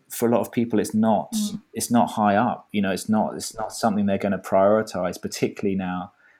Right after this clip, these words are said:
Speaker 1: when things are difficult and, and health becomes the kind of primary consideration. And I don't know, I mean, I find that kind of, maybe that's, or I, I find it useful in a way to think about that and to think that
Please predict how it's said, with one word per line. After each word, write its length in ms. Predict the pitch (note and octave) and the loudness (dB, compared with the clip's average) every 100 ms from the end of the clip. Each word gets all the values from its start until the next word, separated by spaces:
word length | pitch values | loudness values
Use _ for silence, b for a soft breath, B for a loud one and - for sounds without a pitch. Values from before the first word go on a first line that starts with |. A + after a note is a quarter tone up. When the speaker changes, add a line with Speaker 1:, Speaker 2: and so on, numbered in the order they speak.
| b | b
Speaker 1:
when 520 | G2 F#2 F2+ E2+ F#2 - | -6 -4 -4 -6 -10 -6
things 260 | G2+ F#2+ F#2 | -4 -4 -4
are 60 | |
difficult 560 | F2 G2+ - - F#2 F2 | -6 -8 -8 -6 -6 -4
and, 240 | F#2 F2+ G2+ | -4 -6 -6
and 160 | F#2 | -6
health 440 | - G2 G2 - - | -2 0 -2 -2 -14
becomes 480 | F2+ - F#2 F#2 - | -12 -8 -8 -8 -12
the 80 | |
kind 180 | G2 F#2+ | -12 -10
of 80 | F#2 | -10
primary 480 | - G#2 G2 F#2+ F2+ | -8 -6 -4 -4 -4
consideration. 920 | F2+ F#2 - F#2+ F#2 G2 F#2+ - F#2 - B B B B B - | -8 -14 -10 -6 -2 -2 -4 -10 -14 -14 B B B B B -2
And 240 | - A3 - _ - | -2 -2 -10 _ -4
I 80 | - | 0
don't 120 | C3+ | 2
know, 160 | C#3 C3+ | 4 6
I 40 | |
mean, 160 | A#2+ A#2+ | 8 6
I 40 | |
find 260 | A#2+ B2+ B2 | 4 4 4
that 120 | A#2 | 4
kind 180 | - A#2+ | 2 0
of, 220 | G#2+ - - - | 0 -2 -14 -6
maybe 220 | A#2 A#2 | 0 0
that's, 520 | A2 C#2 - - - _ _ | 2 0 -2 -4 -8 _ _
or 200 | G2 - | -2 4
I, 180 | G#2+ A2+ A#2 | 6 6 4
I 120 | A2+ | 2
find 240 | A#2 A#2+ | 2 0
it 40 | F2 | 0
useful 460 | G#2 A#2 - G#2+ | 0 0 0 0
in 80 | G2+ | 2
a 60 | G2 | 2
way 120 | G2 | -2
to 120 | G2+ | -4
think 260 | - G#2+ - | -2 -2 0
about 240 | G2+ F2+ | 0 0
that 140 | F#2+ | 0
and 100 | F2+ | -4
to 80 | - | -10
think 260 | - G#2 F#2 | -6 -6 -4
that 140 | F#2 | -8